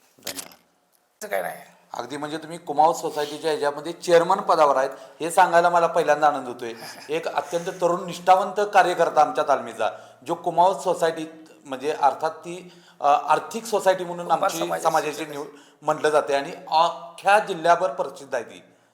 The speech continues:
Speaker 1: अशा या सोसायटीमध्ये चेअरमन आहेत, कमी वयातले चेअरमन आहेत. तर हे सांगत असताना खरंच कौतुक वाटते, साहेब,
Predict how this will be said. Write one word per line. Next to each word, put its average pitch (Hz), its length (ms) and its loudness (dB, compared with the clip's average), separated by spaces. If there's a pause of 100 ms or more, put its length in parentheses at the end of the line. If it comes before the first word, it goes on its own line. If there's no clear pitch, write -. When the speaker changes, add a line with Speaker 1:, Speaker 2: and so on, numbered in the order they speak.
(240)
Speaker 1:
अशा 170 280 2
या 170 160 4
सोसायटीमध्ये 156 680 -8
चेअरमन 135 380 -6
आहेत, 131 120 -4 (560)
कमी 139 160 -4
वयातले 151 360 0
चेअरमन 123 360 -6
आहेत. 110 120 -8 (500)
तर 143 140 0
हे 156 260 -6
सांगत 160 320 -4
असताना 156 640 -4 (100)
खरंच 180 220 -6
कौतुक 190 300 -6
वाटते, 180 240 -2
साहेब, 160 200 -4